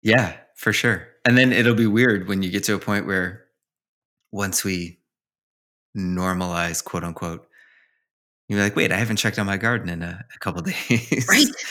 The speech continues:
Speaker 1: You feel
Speaker 2: What
Speaker 1: like,
Speaker 2: is it
Speaker 1: "Oh, no,
Speaker 2: doing?
Speaker 1: now I have to continue." Exactly. What is something that is kinda getting you down about the whole global pandemic situation? What is something that is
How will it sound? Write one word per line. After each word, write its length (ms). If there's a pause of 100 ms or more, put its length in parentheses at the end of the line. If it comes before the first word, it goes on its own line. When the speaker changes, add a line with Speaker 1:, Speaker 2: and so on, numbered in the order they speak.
Speaker 1:
You 60
feel 220
Speaker 2:
What 80
Speaker 1:
like, 40
Speaker 2:
is 100
it 140
Speaker 1:
"Oh, 100
no, 180
Speaker 2:
doing? 120
Speaker 1:
now 120
I 140
have 160 (100)
to 100 (100)
continue." 340
Exactly. 480 (840)
What 320
is 600
something 440
that 340 (160)
is 760 (580)
kinda 220
getting 300
you 100
down 560 (240)
about 380 (1120)
the 280
whole 640 (1000)
global 480
pandemic 500
situation? 520
What 140
is 100
something 260
that 200
is 240